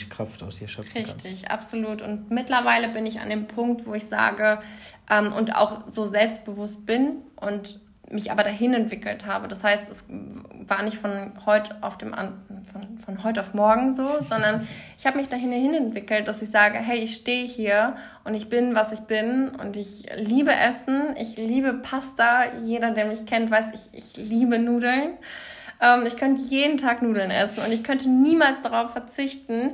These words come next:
Speaker 2: weil ich anderen gefallen muss, weil ich glaube, dass das anderen gefällt. Also es ist totaler Schwachsinn. Also entweder kommt jemand in mein Leben und liebt mich, weil ich bin, wie ich bin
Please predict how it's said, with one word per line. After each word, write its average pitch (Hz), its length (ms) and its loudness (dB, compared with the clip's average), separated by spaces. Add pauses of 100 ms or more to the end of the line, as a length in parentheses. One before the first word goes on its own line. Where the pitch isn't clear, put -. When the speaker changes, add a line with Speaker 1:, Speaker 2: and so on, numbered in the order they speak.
(240)
Speaker 2:
weil 233 160 6
ich 254 200 -4
anderen 262 360 2
gefallen 240 540 -2
muss, 214 240 -8
weil 226 160 4
ich 226 180 -6
glaube, 247 560 6
dass 202 160 -2
das 196 200 -4
anderen 185 380 -4
gefällt. - 400 -6
Also 226 180 -4
es 254 140 -8
ist - 220 -14
totaler 247 280 -2
Schwachsinn. 254 520 -4
Also 220 200 -2
entweder 269 400 -2
kommt 233 280 -4
jemand 226 240 0
in 214 120 -6
mein 208 180 0
Leben 233 520 2 (340)
und 220 180 -2
liebt 233 500 0
mich, 226 460 0
weil 202 160 2
ich 208 160 -6
bin, 254 300 2
wie 208 120 0
ich 208 180 -8
bin 262 180 0